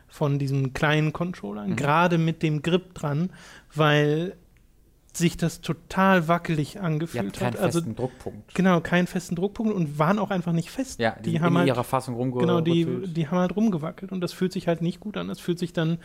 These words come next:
Speaker 1: eher billig an, was eigentlich sehr schade ist, weil die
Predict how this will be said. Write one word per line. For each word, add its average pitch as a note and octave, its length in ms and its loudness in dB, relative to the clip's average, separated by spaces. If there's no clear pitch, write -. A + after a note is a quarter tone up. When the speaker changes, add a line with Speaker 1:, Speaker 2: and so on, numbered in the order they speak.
Speaker 1:
eher F#3 220 4
billig F#3 400 0
an, E3 260 0
was - 240 -2
eigentlich E3+ 240 0
sehr D3+ 140 0
schade - 380 -2
ist, - 260 -8
weil D#3+ 100 0
die C#3+ 300 0